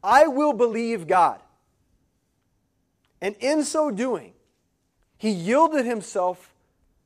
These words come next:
to the Holy Spirit. The Holy Spirit indwelt his life, filled his life, empowered him, and God made him good. So Barnabas determined that he would be full of faith,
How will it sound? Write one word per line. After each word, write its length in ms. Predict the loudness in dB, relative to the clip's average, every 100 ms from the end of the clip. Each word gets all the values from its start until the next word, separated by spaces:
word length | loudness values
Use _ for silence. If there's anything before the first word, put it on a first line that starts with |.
| _ _ _ _ _ _
to 80 | -8
the 80 | -6
Holy 320 | 2 4 4
Spirit. 380 | -4 -8 -10 -8
The 60 | -4
Holy 260 | -2 -2
Spirit 300 | -4 -4 -4
indwelt 500 | -6 -12 -6 -2 -2
his 180 | -4 -10
life, 300 | -8 -10 -12 _ _
filled 480 | -18 -6 -4 -2 -4
his 240 | -6 -6
life, 340 | -8 -10 -12 _ _ -14
empowered 560 | -14 -8 0 2 2
him, 300 | -2 -16 -16 _ _ -16
and 240 | -14 -8
God 320 | -4 -2 -2 -6 _
made 520 | -14 -4 -2 -2 -6 _ _
him 400 | -12 -12 -12 -16 _ _ -18
good. 400 | -8 -6 -6 -12 _ _ _ _ _ _ _ _ _ _ _ _ _ _ _ _ _ _ _ _ _
So 140 | -4
Barnabas 460 | 4 4 4 2 -4
determined 960 | -12 -10 -2 2 4 4 2 0 -2 -8 _ _ _ -12
that 100 | -8
he 80 | -6
would 100 | -8
be 60 |
full 200 | -8 -10
of 60 | -8
faith, 460 | -8 -10 -10 _